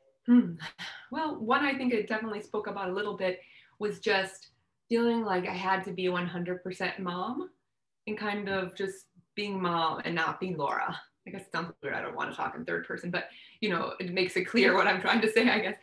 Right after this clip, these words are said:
It's just, you know, finding the things that light you up. And it wasn't until I stumbled back on, on beach tennis, which was, I used to play professional beach tennis, like, ten years ago. And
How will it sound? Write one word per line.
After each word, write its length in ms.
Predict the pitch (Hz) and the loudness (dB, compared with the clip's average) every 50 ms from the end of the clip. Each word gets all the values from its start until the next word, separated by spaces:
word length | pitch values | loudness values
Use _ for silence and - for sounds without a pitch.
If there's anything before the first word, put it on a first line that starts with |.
| - - - - - - | -16 -16 -16 -16 -2 2
It's 160 | - 233 214 214 | 2 2 6 6
just, 420 | 247 226 220 214 - - - - _ _ _ _ _ _ _ _ | 6 6 6 2 -4 -10 -16 -20 _ _ _ _ _ _ _ _
you 140 | 208 208 190 | -2 0 2
know, 240 | 175 175 170 165 - - | 2 2 2 -2 -2 0
finding 260 | 214 202 208 214 226 | 0 2 2 2 2
the 120 | 220 214 - - | 0 -2 -2 -2
things 220 | 202 202 202 180 | -2 -2 0 0
that 160 | 190 170 170 | 0 2 4
light 200 | 180 175 165 - | 4 2 2 0
you 200 | - 185 180 196 | -2 -2 2 4
up. 200 | 202 175 - - - | 4 4 2 2 0
And 80 | 185 190 | 0 0
it 100 | 185 202 | 2 2
wasn't 280 | 202 208 220 240 233 | 2 4 4 4 4
until 300 | 214 196 - - 208 196 | 4 2 0 0 -2 0
I 120 | 190 180 175 | 2 2 0
stumbled 440 | 180 - - 185 190 185 190 185 180 | 0 0 -2 -2 0 0 -2 -2 2
back 260 | 180 170 170 180 - - - _ _ - _ _ _ _ _ | 2 2 2 2 -2 -8 -16 _ _ -20 _ _ _ _ _
on, 440 | 196 190 185 180 180 175 170 170 175 - _ - | 0 0 2 2 0 0 -2 -4 -8 -12 _ -6
on 240 | 185 175 175 175 170 | -4 -2 -2 -2 -2
beach 320 | - 220 247 254 - - | 0 0 0 0 -2 -4
tennis, 320 | - 170 180 170 175 175 - | -4 -2 -2 -2 -2 -4 -6
which 180 | 185 180 - - | -8 -8 -6 -4
was, 100 | 175 180 | -4 -2
I 60 | 180 | -2
used 240 | 175 170 170 - - | -2 -4 -6 -6 -8
to 80 | 180 | -10
play 320 | - - 180 175 170 170 170 | -4 0 2 2 2 2 0
professional 520 | - - 175 175 180 180 - - 180 170 | -2 -6 -4 -4 -4 -4 -4 -4 -6 -6
beach 300 | 160 170 175 170 165 - | -4 -4 -4 -4 -6 -6
tennis, 440 | - 170 170 170 170 165 - - - _ _ _ _ _ _ _ | -8 -6 -4 -4 -6 -6 -10 -14 -20 _ _ _ _ _ _ _
like, 140 | 185 180 - | -20 -20 -12
ten 220 | - 196 180 180 175 | -6 -4 -2 -2 0
years 300 | 175 185 196 202 190 175 | 0 0 -2 -2 -4 -4
ago. 440 | 170 170 156 156 156 156 160 - - _ - - - - - _ _ | -2 -2 0 0 0 -2 -4 -8 -14 _ -20 -20 -20 -20 -20 _ _
And 420 | 202 196 185 175 170 170 170 170 | -2 2 4 4 4 4 2 -2